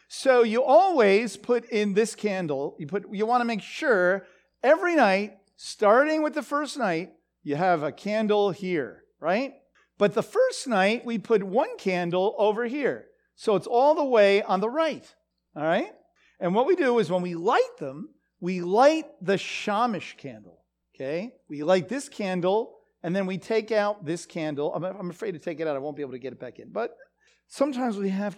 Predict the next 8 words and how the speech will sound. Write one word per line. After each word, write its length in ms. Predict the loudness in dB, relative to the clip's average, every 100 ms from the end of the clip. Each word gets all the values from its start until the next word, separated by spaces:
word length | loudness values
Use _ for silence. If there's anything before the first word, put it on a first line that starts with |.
| -8
to 160 | -6
live 340 | -4 -2 -2 -4
on 100 | -8
the 160 | -10
edge. 440 | -16 -20 _ -20 _ _ _ _ -8
Okay. 520 | -6 0 2 2 -2 -20 _ _ _ _
So 540 | 0 2 4 2 0
we, 300 | -4 -6 -6